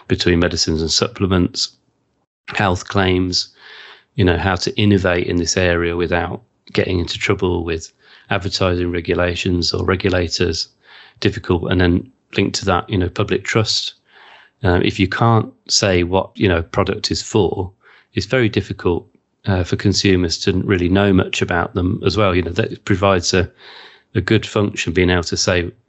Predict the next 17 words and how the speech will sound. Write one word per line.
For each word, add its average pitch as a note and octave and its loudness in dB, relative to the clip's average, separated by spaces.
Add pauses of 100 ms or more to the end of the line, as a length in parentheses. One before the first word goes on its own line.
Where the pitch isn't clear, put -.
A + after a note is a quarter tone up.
(680)
you - 0
know, F2 4
what F#2 2
it F2 -4
does, E2 0 (800)
um, F2 -2
builds G2+ 2
trust - -4
with - -12
consumers. F2+ 0
So, - -4 (240)
you G#2 4
know, F2+ 4
you G2 6
said E2 -2 (220)
before F2+ 0
that - -4